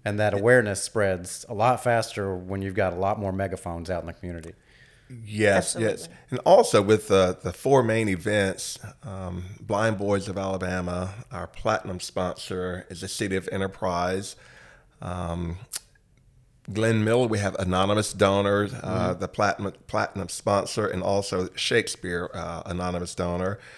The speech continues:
Speaker 2: But then Enterprise State is the, uh, platinum sponsor for, uh, The Greatest, uh, Love of All. And so,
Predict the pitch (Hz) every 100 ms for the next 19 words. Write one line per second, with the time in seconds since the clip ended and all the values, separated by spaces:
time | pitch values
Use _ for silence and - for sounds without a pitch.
0 | - - - 90 92 104 101 - 98 92
1 | - - 101 98 95 - - 90 85 -
2 | 90 87 85 - 95 90 92 - 92 87
3 | - - 80 - 90 85 85 85 90 -
4 | 82 82 90 87 87 82 - - 80 85
5 | 82 85 82 80 82 76 67 95 - -
6 | 95 90 90